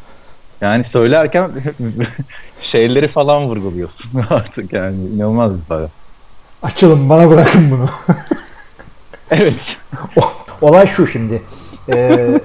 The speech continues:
Speaker 2: <laughs> yeni N F L'in gerçeğine hoş geldiniz hepiniz. Yani senelik ortalama yirmi yedi buçuk milyon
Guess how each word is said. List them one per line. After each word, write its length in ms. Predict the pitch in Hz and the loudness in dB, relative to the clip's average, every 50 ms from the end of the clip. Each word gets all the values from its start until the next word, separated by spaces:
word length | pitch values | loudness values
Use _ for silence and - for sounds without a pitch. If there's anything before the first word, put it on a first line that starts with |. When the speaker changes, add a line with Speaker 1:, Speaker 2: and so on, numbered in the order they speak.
| 247 - | -4 -12
Speaker 2:
<laughs> 220 | - - 143 120 | -12 -12 -8 -2
yeni 320 | 127 160 185 220 226 208 202 | 0 2 2 2 2 2 0
N 80 | 202 | 0
F 140 | 190 208 208 | 0 0 0
L'in 140 | 214 202 180 | 2 2 2
gerçeğine 420 | 170 170 165 156 - 185 185 190 | 2 2 2 2 0 -2 -2 0
hoş 220 | 208 202 170 - - | 0 -2 -4 -4 -4
geldiniz 340 | 147 127 113 113 117 110 104 | -4 -4 -2 -4 -6 -6 -8
hepiniz. 360 | 113 101 110 110 113 107 107 | -8 -10 -8 -10 -10 -8 -6
Yani 280 | 127 127 135 135 127 - - - - - - | -6 -6 -6 -6 -8 -10 -14 -20 -20 -20 -16
senelik 420 | - - 156 160 170 190 190 - | -6 -6 -4 -2 0 -2 0 2
ortalama 380 | 165 156 139 156 160 170 185 180 | 0 0 0 0 0 0 0 -2
yirmi 340 | 151 127 139 139 156 170 | 0 0 -2 -2 0 -2
yedi 180 | 170 160 190 160 | 0 0 0 -4
buçuk 220 | 139 - 165 - | -4 -6 -8 -8
milyon 380 | 143 143 143 139 147 147 139 | -6 -6 -2 -2 -2 -2 -4